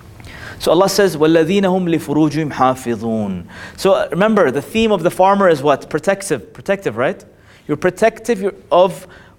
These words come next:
who you hang out with. You know, you're doing i'rad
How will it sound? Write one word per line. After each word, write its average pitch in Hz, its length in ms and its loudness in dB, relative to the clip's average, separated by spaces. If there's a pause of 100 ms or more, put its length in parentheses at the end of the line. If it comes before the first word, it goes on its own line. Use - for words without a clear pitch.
(200)
who 233 240 4
you 220 140 6
hang 202 260 2
out 196 260 0
with. 131 320 -4 (1080)
You 139 60 -8
know, 156 80 0
you're 165 160 4
doing 170 220 -2
i'rad 196 360 2